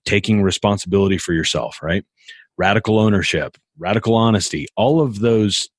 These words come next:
it's all the same shit, right? You're a fucking grown up. You get out of bed, you do the stuff that you need to do. And if you're intelligent and intentional with the shit that you need to do, that's taking ownership. And this is kind of, you know,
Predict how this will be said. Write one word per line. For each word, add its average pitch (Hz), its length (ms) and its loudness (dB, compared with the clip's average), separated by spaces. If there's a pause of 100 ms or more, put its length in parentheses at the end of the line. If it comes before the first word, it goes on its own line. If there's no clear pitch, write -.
(220)
it's - 180 -4
all 123 80 2
the 87 100 -2
same 87 300 -4
shit, - 460 -4 (840)
right? 95 200 -2 (320)
You're 90 140 0
a - 20 -2
fucking 120 340 0
grown 82 220 0
up. 80 180 -4
You 85 240 -4
get 98 220 0
out 123 140 2
of 101 100 -2
bed, 82 340 0
you 87 180 -6
do 101 440 -2
the 117 100 0
stuff 101 300 -2
that 101 80 0
you 95 80 2
need 92 160 2
to 82 80 -2
do. 78 320 -6 (420)
And 87 160 0
if 87 180 -2
you're 90 200 2
intelligent 92 880 0
and 87 100 -2
intentional 85 720 -2
with 85 160 -4
the - 60 -6
shit - 200 -2
that 90 80 -8
you 101 100 0
need 107 180 2
to 85 60 -4
do, 127 340 0 (440)
that's 131 180 -2
taking 135 320 0
ownership. 131 460 0 (800)
And 101 240 0
this 107 240 0
is 104 140 -2
kind 98 320 0
of, 87 260 -2 (360)
you 80 160 -12
know, 78 160 -10